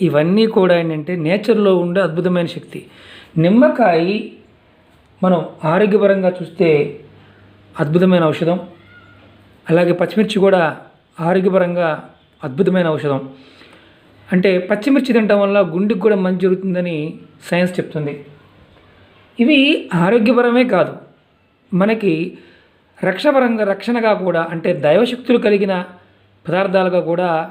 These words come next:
వీటిని మన పూర్వీకులు గుర్తించడం జరిగింది. వీటి ఉపయోగాలను ఎలా వాడుకోవాలి, ఏ విధంగా వాడుకోవాలో కూడా వాళ్ళు చూడడం జరిగింది. ఈరోజు మనం చెడు దృష్టి పోవడానికి, అలాగే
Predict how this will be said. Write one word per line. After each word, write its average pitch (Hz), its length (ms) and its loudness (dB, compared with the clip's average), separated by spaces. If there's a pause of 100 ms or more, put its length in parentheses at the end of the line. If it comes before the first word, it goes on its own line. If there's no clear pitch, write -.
వీటిని 165 280 -4
మన 165 80 2
పూర్వీకులు 165 460 0
గుర్తించడం 156 380 -2
జరిగింది. 156 540 -2 (1200)
వీటి 220 160 4
ఉపయోగాలను 214 560 2
ఎలా 175 200 0
వాడుకోవాలి, 185 800 -2
ఏ 156 100 -4
విధంగా 180 300 -2
వాడుకోవాలో 165 400 0
కూడా 160 140 -2
వాళ్ళు 156 260 -4
చూడడం 147 140 -2
జరిగింది. 135 340 -8 (500)
ఈరోజు 180 200 4
మనం 190 260 0 (880)
చెడు 202 280 2
దృష్టి 254 300 2
పోవడానికి, 185 720 0 (220)
అలాగే 165 460 2